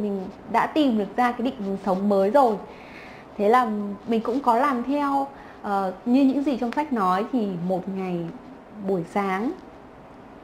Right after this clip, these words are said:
các bạn biết đấy, khi mà mình ham chơi, khi có thể nói là, ờ, khoảng thời gian mười bảy, mười tám tuổi đó mình rất hay đi club. Rồi nói chung là hay đi chơi buổi đêm, buổi tối, mình không bao giờ dậy sớm cả.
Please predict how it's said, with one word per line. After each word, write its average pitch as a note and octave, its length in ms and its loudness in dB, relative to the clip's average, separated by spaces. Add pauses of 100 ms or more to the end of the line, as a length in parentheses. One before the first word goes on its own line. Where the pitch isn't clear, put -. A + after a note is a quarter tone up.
(300)
các C#4+ 120 2
bạn C#4 200 0
biết D#4 100 0
đấy, D#4 120 0 (320)
khi B3+ 100 2
mà A3+ 120 2
mình F#3+ 180 -2
ham B3 320 2
chơi, C4 440 4 (260)
khi C4 160 2 (720)
có G#3 120 4
thể C#4+ 160 4
nói F3+ 220 0
là, A#3 200 2 (520)
ờ, F#3+ 300 0 (640)
khoảng G#3 160 4
thời F#3 140 0
gian A#3 320 4
mười G3+ 100 4
bảy, F3 140 2
mười D#3+ 120 -2
tám F3 200 -2
tuổi B3 140 2
đó F3 140 4
mình A3+ 240 0
rất C#4+ 140 2 (200)
hay D#4 240 2
đi D4 180 -2 (120)
club. D#4+ 180 6 (640)
Rồi G#3 340 4 (200)
nói B3+ 180 2
chung F#4+ 100 2
là F4+ 120 4
hay E4+ 160 2
đi E4 200 2
chơi E4 140 6
buổi A#3 120 6
đêm, B3+ 320 4
buổi A3 120 4
tối, G#3 560 4 (160)
mình A#3 160 0
không D4+ 180 0
bao D#4 100 8
giờ A#3 140 6
dậy G3 240 0
sớm F#3+ 280 0
cả. A#3 220 2